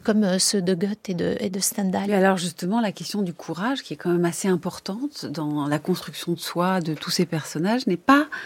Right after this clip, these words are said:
Speaker 2: euh, le courage n'est pas le même chez chacun. Et peut-être même, euh, je ne sais pas ce que vous en pensez, euh, euh, Daniel Cohn, mais chez Wilhelm Meister de Goethe, euh,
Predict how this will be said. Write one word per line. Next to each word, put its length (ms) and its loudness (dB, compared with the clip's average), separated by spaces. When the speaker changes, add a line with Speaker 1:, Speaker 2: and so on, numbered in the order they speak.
Speaker 2:
euh, 180 0
le 140 8
courage 240 8
n'est 80 8
pas 240 8
le 100 10
même 520 8
chez 180 4
chacun. 380 2
Et 80 4
peut-être 480 2
même, 340 10
euh, 320 6
je 120 -4
ne 60 -2
sais 60 -8
pas 100 2
ce 80 -2
que 80 2
vous 220 0
en 100 6
pensez, 500 2
euh, 400 2
euh, 240 -6
Daniel 300 6
Cohn, 320 10
mais 320 8
chez 380 8
Wilhelm 500 8
Meister 680 6
de 100 2
Goethe, 540 2
euh, 320 4